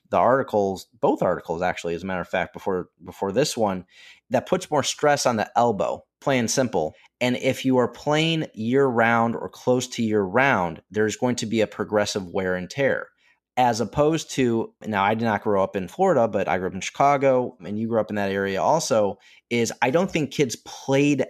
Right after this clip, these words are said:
as much. I don't think there was the advent of the showcases and the year-round player, at least in the northern part of the States back then. I can't speak to Florida or Texas or Cal-, Southern California 'cause I didn't grow up there.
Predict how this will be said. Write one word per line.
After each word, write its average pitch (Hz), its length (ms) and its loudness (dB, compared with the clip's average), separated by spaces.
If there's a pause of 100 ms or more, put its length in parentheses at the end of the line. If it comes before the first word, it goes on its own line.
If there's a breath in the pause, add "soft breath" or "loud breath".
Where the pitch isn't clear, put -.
(100)
as 104 300 2
much. 101 480 -2
I 104 80 0
don't 120 180 -2
think 139 160 -6
there 117 120 0
was 110 120 -2
the - 180 -2
advent 110 540 2
of 101 280 0
the 104 60 -4
showcases 98 1160 0 (100)
and 95 460 -4
the 98 80 -4
year-round 98 560 0
player, 117 640 2 (200 soft breath)
at - 80 -2
least 127 220 0
in 117 40 -2
the 107 60 0
northern 110 380 2
part 101 220 2
of 85 80 -4
the 85 60 -8
States 190 440 -2
back 98 300 0
then. 87 100 0
I 85 80 2
can't 117 240 0
speak - 300 -2
to 98 100 2
Florida 90 380 0
or 85 140 2
Texas - 460 -4
or - 40 -12
Cal-, 78 340 0
Southern 90 300 -2
California 95 500 2
'cause - 80 -4
I 85 80 2
didn't 87 140 -4
grow 87 160 2
up - 80 -4
there. 85 340 0